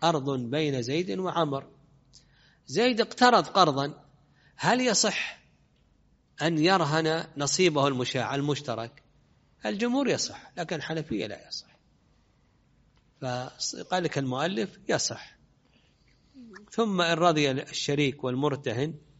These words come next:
لأن عندنا الآن مرتهن وشريك، الشريك مالك والمرتهن مالك التوثق فقط،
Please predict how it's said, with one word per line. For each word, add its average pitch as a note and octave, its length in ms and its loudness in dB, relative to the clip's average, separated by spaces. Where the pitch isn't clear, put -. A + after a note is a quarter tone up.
لأن B2 120 -6
عندنا D3 320 -2
الآن D#3+ 340 -2
مرتهن E3 640 -2
وشريك، F3 640 -2
الشريك D#3+ 500 0
مالك C#3 480 2
والمرتهن E3 840 2
مالك F3+ 340 0
التوثق F3 600 -2
فقط، - 400 -8